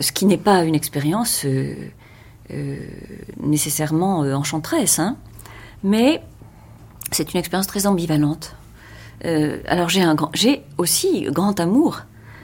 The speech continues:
grande tendresse des morts, parce que d'une certaine manière je me dis, mais moi je suis la vie des morts, je suis la vie des morts,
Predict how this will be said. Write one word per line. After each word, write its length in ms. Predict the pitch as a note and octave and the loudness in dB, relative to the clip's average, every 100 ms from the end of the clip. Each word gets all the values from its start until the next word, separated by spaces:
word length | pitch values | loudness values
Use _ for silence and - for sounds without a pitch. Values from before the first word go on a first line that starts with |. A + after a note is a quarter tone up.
| - | -14
grande 280 | - G#3 G3+ | 0 2 4
tendresse 340 | F#3+ E3 E3+ | 2 0 0
des 100 | D#3 | 0
morts, 280 | D#3+ A3+ E4 | 2 2 0
parce 260 | - F3+ - | -2 -4 -4
que 280 | - F#3+ - | 2 2 2
d'une 180 | F3 | -2
certaine 200 | F3 F3+ | -4 0
manière 180 | A#3 F4 | 2 2
je 80 | C4+ | 0
me 100 | G3 | -2
dis, 160 | F#3 B3+ | 0 2
mais 220 | G3 F#3+ - - - | 2 2 -4 -16 -10
moi 120 | - G#3 | -2 0
je 80 | F#3+ | 2
suis 280 | - D#4+ | 0 0
la 120 | G#4 F3 | 2 2
vie 140 | E3 | 0
des 100 | D#3 | 0
morts, 340 | D3+ - E3 - | -2 -6 -12 -14
je 120 | D#3 E3 | -8 -6
suis 340 | - - C#4+ - - | -4 -2 -4 -6 -10
la 320 | F3 F#3 C4+ - | -2 -2 -2 -8
vie 300 | E3 G3 C#4+ - | -8 -6 -6 -6
des 140 | F3 | -6
morts, 380 | E3 C#3 D3 - | -4 -4 -6 -14